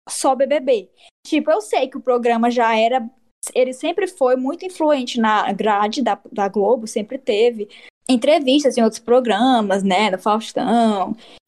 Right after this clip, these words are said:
entrevistas, sei lá, com o pessoal lá do Multishow, mas esse ano, meu amigo, foi demais. Meteram até um programa, né, da Ana Clara, depois do Jornal Hoje,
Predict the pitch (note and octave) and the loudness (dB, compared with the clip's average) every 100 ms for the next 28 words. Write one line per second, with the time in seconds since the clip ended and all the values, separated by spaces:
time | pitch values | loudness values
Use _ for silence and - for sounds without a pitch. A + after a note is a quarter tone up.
0 | - A3+ A3+ A3 G3 G3+ A#3+ A#3+ A#3 - | -4 -2 2 0 0 0 2 2 0 -2
1 | G#3+ G3+ G3 G3+ G3 - G#3+ F#3+ F#3 G#3+ | 0 2 2 0 -2 0 2 4 2 2
2 | G#3 F3+ - _ _ _ - A3 G#3 G#3 | 0 -2 -10 _ _ _ -4 -2 0 -2
3 | G#3 G#3 G#3+ G3 G3+ G3+ G#3 G3+ A3 - | -2 0 2 2 2 0 -2 -4 -4 -4
4 | A#3 G3 A3 B3 A3 F#3+ - _ _ _ | 0 2 4 4 2 -4 -10 _ _ _
5 | G#3+ G#3 G3+ G#3 F#3+ - - - D4+ G#4 | -2 0 0 -4 -12 -20 -6 -2 -2 -4
6 | - - G#4 F#4 A#3+ A#3 A#3+ B3 A#3+ A#3+ | -14 -2 0 2 0 0 0 0 0 2
7 | A#3+ A3 C#4 G4 G4+ F#4 B3 A3 B3+ C#4+ | 2 2 2 2 2 2 0 0 0 0
8 | B3 G3 - - - _ - A3 C#4 - | -2 -6 -20 -20 -20 _ -2 0 0 -4
9 | _ _ _ - C#4 F4 F3+ D3+ - - | _ _ _ -6 -2 0 -2 -2 -6 -6
10 | - - A#3 D#4 E4+ G#4 G4 G4 G#4 A#4+ | -6 -2 2 2 2 2 2 2 0 -2
11 | - A#4 E4 C#4+ G4+ F#4+ C4+ B3 C4+ B3+ | -4 -2 -2 0 -2 0 0 0 2 0
12 | B3+ C4+ - B3 A3 B3 C#4 A#3 - A3+ | 0 -2 -2 0 0 0 0 -4 -2 -2
13 | A3+ G#3+ A3+ A3 A3+ G#3+ G#3 G3 G#3 C#4+ | -2 -2 -2 0 0 0 2 2 2 0
14 | D#4+ | -4